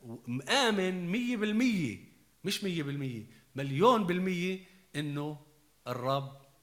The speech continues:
بيقدر يشفيه. هو مش متأكد من الإرادة، بس متأكد من إنه ال-، إنه الرب بيقدر يشفيه.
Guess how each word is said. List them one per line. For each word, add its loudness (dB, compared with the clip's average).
بيقدر -8
يشفيه. -10
هو 2
مش 2
متأكد 0
من 2
الإرادة، 0
بس -2
متأكد 2
من 0
إنه -4
ال-، -4
إنه 0
الرب 0
بيقدر 0
يشفيه. -2